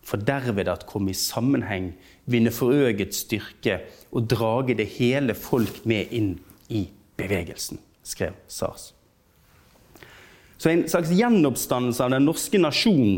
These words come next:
eller staten, forutsatte altså å bygge et nas-, nasjonalt sentrum som siden skulle liksom løfte hele folket. For å kunne bygge nasjonen som,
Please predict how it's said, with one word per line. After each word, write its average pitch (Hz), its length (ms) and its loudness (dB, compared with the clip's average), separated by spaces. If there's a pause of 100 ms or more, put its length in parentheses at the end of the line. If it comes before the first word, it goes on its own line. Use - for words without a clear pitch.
eller 82 240 -6 (240)
staten, 170 640 0 (380)
forutsatte 165 680 0
altså 131 340 0
å 120 160 0
bygge 127 300 2
et - 140 -10 (100)
nas-, 113 180 -2 (220)
nasjonalt 143 580 2
sentrum 135 560 -2 (240)
som 123 180 0
siden 139 300 2
skulle 104 240 -6
liksom 117 220 -2
løfte - 560 -4 (500)
hele 101 240 0
folket. - 380 -4 (2500)
For 151 120 2
å - 80 -4
kunne 160 200 4
bygge 165 320 2
nasjonen 156 520 2 (520)
som, 143 240 4